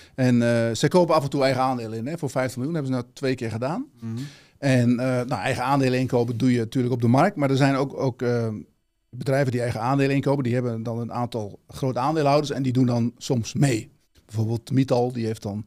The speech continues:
Speaker 1: v-, eh, veertig procent van wat ze inkochten, kochten ze in bij de familie Mittal, zodat die hun belang op, eh, peil houdt. Nou, wat, wat was hier aan de hand? <clears throat> TomTom heeft, eh, eind vorig jaar gecommuniceerd dat ze een, een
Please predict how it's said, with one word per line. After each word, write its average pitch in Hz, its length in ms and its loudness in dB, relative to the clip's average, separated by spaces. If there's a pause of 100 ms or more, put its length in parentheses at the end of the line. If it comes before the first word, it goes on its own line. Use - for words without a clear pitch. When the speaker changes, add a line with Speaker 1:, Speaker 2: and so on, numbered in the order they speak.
(400)
Speaker 1:
v-, - 160 -18
eh, - 180 -12
veertig 127 280 0
procent 117 300 -2
van 117 120 -4
wat - 80 -6
ze 117 80 -2
inkochten, 123 500 -2
kochten 113 240 -4
ze 123 120 0
in 120 120 0
bij 120 140 -2
de 113 60 -6
familie 127 280 4
Mittal, 135 300 4
zodat 120 260 -2
die 127 160 0
hun 117 180 2
belang 120 340 -2 (440)
op, - 300 -10
eh, 110 280 -4 (100)
peil 147 180 2
houdt. 95 240 -6
Nou, 113 140 -4
wat, 147 140 -2
wat 165 160 2
was 160 180 4
hier 175 160 4
aan 135 80 4
de 117 60 0
hand? 180 300 2 (380)
<clears throat> - 360 -4
TomTom 170 380 4
heeft, 156 220 4
eh, 127 480 2
eind 175 240 0
vorig 135 300 0
jaar 135 240 0
gecommuniceerd 127 500 -2
dat 117 140 -6
ze 120 120 -4
een, 110 240 -4
een 113 160 -4